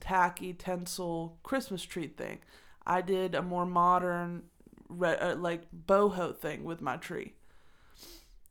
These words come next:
So Dad, you know, I'm kind of living in this world by myself 'cause everybody's asleep. And then Dad messages me back on, on Facebook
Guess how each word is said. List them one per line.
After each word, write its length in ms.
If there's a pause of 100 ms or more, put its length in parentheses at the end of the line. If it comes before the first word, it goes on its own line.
(300)
So 640 (340)
Dad, 540 (100)
you 160
know, 120
I'm 300
kind 220
of 120
living 260
in 80
this 160
world 200
by 100
myself 380
'cause 140
everybody's 460
asleep. 500 (1400)
And 140
then 140
Dad 300
messages 520
me 240
back 540
on, 380
on 260
Facebook 600